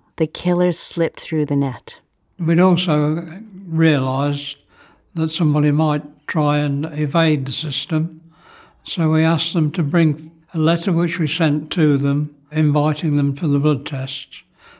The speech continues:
Speaker 2: together with a means of identification, driving licence, passport, photographs. And of course, we realised that if somebody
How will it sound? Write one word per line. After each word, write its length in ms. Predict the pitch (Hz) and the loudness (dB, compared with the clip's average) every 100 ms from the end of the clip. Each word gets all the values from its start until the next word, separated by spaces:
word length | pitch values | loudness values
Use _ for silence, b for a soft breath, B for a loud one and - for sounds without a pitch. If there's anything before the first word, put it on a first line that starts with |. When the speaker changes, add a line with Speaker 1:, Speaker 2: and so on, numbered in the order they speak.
| b | b
Speaker 2:
together 400 | 170 147 160 151 | -4 2 2 4
with 380 | 147 151 147 - _ _ - | 2 2 0 -8 _ _ -4
a 80 | |
means 360 | 151 151 147 143 | 2 4 4 2
of 100 | 160 | -2
identification, 1200 | 147 147 147 139 151 139 160 139 143 139 135 - _ b b b b b | -2 0 0 -2 -4 -2 0 0 -2 -6 -6 -10 _ b b b b b
driving 380 | 170 151 147 143 | 0 0 2 0
licence, 520 | 143 147 - 156 - | 0 -2 -2 -6 -8
passport, 800 | - 165 - - 147 156 185 - | -6 -4 -4 -4 -2 -2 -4 -4
photographs. 840 | 160 147 147 139 143 - - - - _ b b b b b - | 0 0 0 -4 -4 -6 -8 -10 -16 _ b b b b b -8
And 120 | 147 | -6
of 140 | 135 - | -6 -2
course, 580 | 175 151 - - - - 214 170 | 0 0 -2 -6 -12 -16 -12 -2
we 140 | 160 | 2
realised 640 | 156 156 143 135 143 139 | 4 4 2 0 -2 -2
that 340 | 156 170 180 - | -6 -6 -10 -14
if 340 | 180 156 - | -8 -8 -8
somebody 680 | - 190 156 156 147 147 143 | -6 0 2 2 2 0 -4